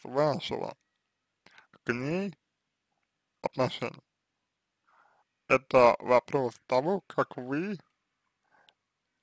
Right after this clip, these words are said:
относитесь, э, ну вот, к сво-, э, к своей дочери.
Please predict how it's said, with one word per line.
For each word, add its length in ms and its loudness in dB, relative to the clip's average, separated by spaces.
относитесь, 800 0
э, 540 -2
ну 200 -6
вот, 160 -4
к 60 -20
сво-, 260 -2
э, 280 -2
к 100 -18
своей 380 4
дочери. 440 -8